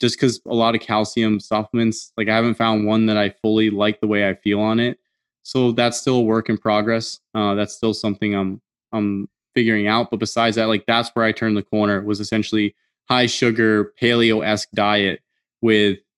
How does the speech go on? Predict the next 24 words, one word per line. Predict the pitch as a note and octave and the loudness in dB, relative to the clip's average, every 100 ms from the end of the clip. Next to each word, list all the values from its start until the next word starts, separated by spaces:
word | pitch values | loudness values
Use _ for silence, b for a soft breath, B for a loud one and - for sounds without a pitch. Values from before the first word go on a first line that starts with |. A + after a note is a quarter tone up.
| - | -6
uh, | A2+ G#2 D#2 | -2 -2 -2
adequate, | A2 A2 - G#2 - - | -2 -2 -4 -6 -8 -10
like, | A2 G2+ - | -4 -4 -2
adequate | A#2 A#2 - A2+ | -2 -2 -2 -2
carbs, | A2 A2 G#2 A2 | 0 0 -2 -2
adequate | G#2+ G#2 G#2 - | -4 -2 -6 -2
fat, | G#2 G#2+ F#2+ | -2 -2 -4
and | G#2+ G#2+ | -4 -2
then | G2+ | -2
protein | - A2 - A2 | -2 -4 0 -2
from | G2+ G#2 | -2 -2
meat | G2+ G#2+ | 0 0
and | G2+ | -2
seafoods. | - A2 - B2+ A#2+ | -2 -2 0 0 0
And | A#2 | -2
then | A2 E2+ | -2 -4
obviously | A2+ A2 A2+ A#2+ A2+ | -4 -2 0 0 0
avoiding | G#2+ F#2+ G#2+ G#2+ G#2 G2 - | -2 -2 0 2 0 -2 -2
pufa, | A2+ G#2+ G2+ F#2+ _ _ - | -2 -2 -6 -8 _ _ -8
avoiding | G2 A2 A2 | -2 0 2
a | G#2+ | 2
lot | G2+ G2+ | 0 -2
of | - | -2
pufa. | A#2 A2+ G2+ G2+ | -4 -4 -6 -10